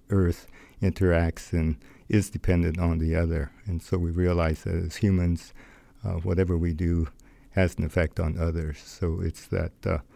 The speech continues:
positive, loving kindness that I think is important. That as faith, uh, leaders, I think we need to <laughs> mobilize ourselves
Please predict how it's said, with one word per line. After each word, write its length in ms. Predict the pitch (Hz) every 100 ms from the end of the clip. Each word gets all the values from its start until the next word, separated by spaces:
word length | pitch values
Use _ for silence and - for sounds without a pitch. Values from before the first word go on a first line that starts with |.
| - -
positive, 600 | 90 87 - - 78 -
loving 440 | 87 85 85 85 - - -
kindness 560 | 95 87 85 85 -
that 340 | 92 90 - 92
I 160 | 87
think 240 | 87 92 87
is 320 | 82 - - -
important. 680 | 95 80 - 82 - - - - - - - - _ _ -
That 400 | 98 101 104 -
as 280 | 110 101 -
faith, 560 | - - 117 107 - -
uh, 360 | 107 95 92 92 - -
leaders, 580 | 104 113 95 85 - - - - - - _ _ _ -
I 120 | 101
think 240 | - 101
we 80 | 95
need 240 | 92 98 -
to 180 | -
<laughs> 120 | 110 95
mobilize 500 | 98 90 87 87 101
ourselves 600 | 85 - 98 90 85